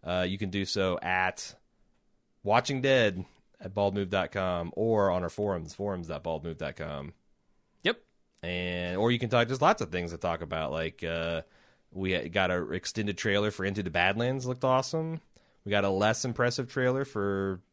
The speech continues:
Speaker 2: Preacher.
Speaker 1: Preacher that I
Speaker 2: Yep.
Speaker 1: didn't think looked so awesome, but I'm personally, I'm probably not gonna read this on the air, but I'm curious if you're a Preacher fan, did this trailer make you more or less excited about it?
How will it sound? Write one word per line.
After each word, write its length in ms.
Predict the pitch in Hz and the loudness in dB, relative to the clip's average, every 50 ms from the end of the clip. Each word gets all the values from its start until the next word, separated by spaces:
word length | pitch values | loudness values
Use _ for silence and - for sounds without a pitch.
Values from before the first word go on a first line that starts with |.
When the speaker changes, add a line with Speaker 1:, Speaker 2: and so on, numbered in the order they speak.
| _ _ - | _ _ -10
Speaker 2:
Preacher. 240 | - 117 110 117 117 | -4 -2 0 0 0
Speaker 1:
Preacher 360 | 131 131 143 143 147 147 143 135 | 2 2 2 4 2 2 0 0
that 160 | 131 113 104 | 0 0 2
I 60 | 101 | 2
Speaker 2:
Yep. 80 | 101 101 | 2 2
Speaker 1:
didn't 220 | 117 117 120 123 127 | 0 -2 -4 -4 -4
think 140 | 147 139 143 | -4 -2 -2
looked 160 | 147 143 - - | -4 -4 -2 0
so 100 | 151 143 | 2 4
awesome, 460 | 139 143 143 143 - - 156 156 151 | 4 4 4 2 0 -2 -4 -4 -2
but 240 | 131 - 95 92 - - - | 0 0 0 0 -2 0 2
I'm 200 | 110 120 120 117 | 2 2 2 2
personally, 580 | - 151 147 139 - - 135 131 131 127 113 - - - _ _ _ _ - | 2 2 2 2 0 0 0 0 0 0 0 -2 -6 -12 _ _ _ _ -2
I'm 80 | 123 | 4
probably 140 | - - - 147 | 6 8 8 8
not 20 | 139 143 | 6 6
gonna 60 | 127 | 6
read 160 | 123 127 131 | 6 4 2
this 120 | 131 120 - | 2 2 2
on 80 | 135 117 | 2 4
the 80 | 110 | 4
air, 180 | 98 110 117 123 | 4 6 6 6
but 60 | 120 120 | 4 4
I'm 80 | 104 | 2
curious 420 | 95 - - 165 151 143 139 120 117 | 0 0 2 4 6 6 6 4 4
if 100 | 104 110 | 0 0
you're 180 | 113 113 110 104 | 0 2 2 2
a 80 | 98 | 0
Preacher 340 | - - 120 117 - - 101 | 0 0 0 0 0 -2 -4
fan, 600 | - - 110 101 92 87 82 82 80 80 82 82 - - - _ _ _ _ _ _ _ _ - | -2 0 0 2 2 2 0 -2 -2 -4 -6 -8 -10 -14 -20 _ _ _ _ _ _ _ _ -4
did 140 | 117 104 | -2 0
this 200 | 101 123 120 - | 0 0 0 0
trailer 300 | - - 147 131 127 123 | 0 2 4 6 6 6
make 220 | 120 120 113 110 - | 6 4 2 2 0
you 80 | 110 | 0
more 280 | 104 107 113 123 127 120 | 2 4 6 6 8 8
or 60 | 117 110 | 8 6
less 260 | 110 107 104 - - | 6 4 4 2 0
excited 420 | 92 - - 107 95 92 85 76 76 | -2 -2 0 0 2 2 0 -2 -4
about 280 | 71 76 69 64 62 60 | -4 -4 -4 -4 -4 -6
it? 260 | 60 60 - - | -8 -10 -14 -16